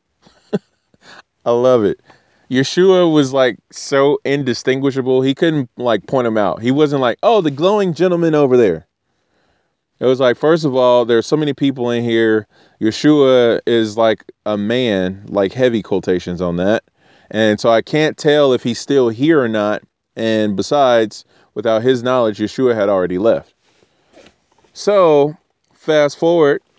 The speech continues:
literally one verse later, one verse later, later, Yeshua found the man at the temple. Come on, man.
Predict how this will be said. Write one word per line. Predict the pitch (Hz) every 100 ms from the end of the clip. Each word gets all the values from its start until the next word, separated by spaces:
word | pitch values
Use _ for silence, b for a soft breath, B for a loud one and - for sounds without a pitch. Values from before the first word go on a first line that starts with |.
| _ _ _ 131 _ -
literally | 117 151 147 131 131
one | 113 107 131 131
verse | 117 123 123
later, | 127 131 101 101 120 _ -
one | 98 101 101 95
verse | 104 101 98 -
later, | 101 101 98 101 101 95 90 B B B B B B B _ 110
later, | 113 143 196 190 165 170
Yeshua | 147 131 - 170 180 151 127
found | - 147 175 196
the | 156
man | 135 131 131 131 - -
at | 151 185 - -
the | 151 139 -
temple. | - 202 285 220 165 131 90 -
Come | - 349 311
on, | 127 104 95
man. | 117 151 190 196